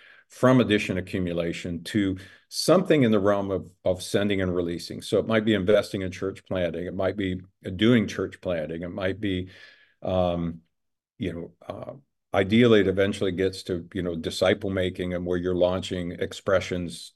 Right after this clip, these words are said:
uh, out of your church. And then level five is what we call multiplying. And that's just simply, uh, kind of the way that we look at it is reproduction to the fourth generation. So that if you,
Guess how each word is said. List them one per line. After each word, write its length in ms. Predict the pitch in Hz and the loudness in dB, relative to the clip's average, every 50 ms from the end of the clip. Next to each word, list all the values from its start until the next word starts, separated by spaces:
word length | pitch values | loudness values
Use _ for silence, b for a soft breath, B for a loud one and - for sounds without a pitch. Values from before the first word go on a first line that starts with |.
| - | -12
uh, 160 | 85 82 82 76 - | -10 -10 -10 -10 -6
out 160 | - 92 95 92 | -2 0 0 0
of 100 | 85 85 | 0 -2
your 140 | 87 82 | -6 -6
church. 520 | - - - - 101 92 90 87 80 - - | -6 -4 -2 0 0 2 0 -2 -4 -6 -8
And 180 | - 95 101 | -8 -4 -2
then 180 | 101 98 98 104 | -2 -2 -2 0
level 240 | 117 120 120 131 143 | 2 4 4 4 2
five 360 | 120 - 127 110 110 110 101 | 2 2 2 2 4 2 2
is 120 | 98 92 98 | 0 -2 -4
what 140 | 104 98 98 | -4 -4 -4
we 80 | 104 | -4
call 240 | 95 - - 95 92 | -4 -2 0 0 2
multiplying. 840 | 92 92 98 104 110 104 - - - 98 90 90 87 85 87 92 90 B B B B B B B B _ - | 2 4 4 4 4 4 2 -2 -4 -6 -4 -4 -4 -6 -6 -8 -12 B B B B B B B B _ -6
And 280 | 101 95 95 92 92 | -2 0 2 2 4
that's 220 | 101 110 113 110 - | 4 4 2 2 0
just 200 | - 107 - - | -2 -2 0 0
simply, 680 | 110 104 101 - 104 95 92 90 90 90 87 85 85 - _ | -2 -2 0 0 0 2 2 2 0 -2 -4 -6 -8 -10 _
uh, 120 | - 92 - 117 117 | -8 -8 -6 -4 -2
kind 160 | - 143 151 | 2 2 4
of 80 | 131 107 | 4 4
the 60 | 107 | 4
way 180 | 101 110 107 | 6 6 6
that 160 | 104 95 98 - | 4 4 0 -2
we 80 | 101 92 | -2 -2
look 220 | 95 104 95 - | 0 0 0 0
at 160 | 104 98 95 | 0 0 0
it 120 | 95 87 90 | 0 -2 -2
is 340 | 90 90 90 85 - - | -2 -4 -4 -6 -8 -2
reproduction 600 | - 110 117 117 120 107 101 101 95 - 107 90 90 | 2 4 4 4 4 4 2 2 2 0 -4 -4 -4
to 60 | 98 | -4
the 120 | 85 85 | -6 -6
fourth 320 | - - 104 101 104 101 - | -6 -2 -2 0 0 -2 -2
generation. 840 | - 107 98 95 92 90 90 90 90 87 - - 139 135 143 139 B B B B B B B B | -4 -4 -2 -2 -2 -2 -2 -2 -4 -6 -6 -8 -6 -6 -8 -10 B B B B B B B B
So 320 | - - - - 104 98 95 | -16 -2 4 4 4 6 4
that 160 | 98 98 101 | 4 2 2
if 220 | 101 95 98 - | 0 -2 -2 -4
you, 420 | 107 101 101 101 98 95 95 95 | -2 0 0 0 0 -2 -4 -6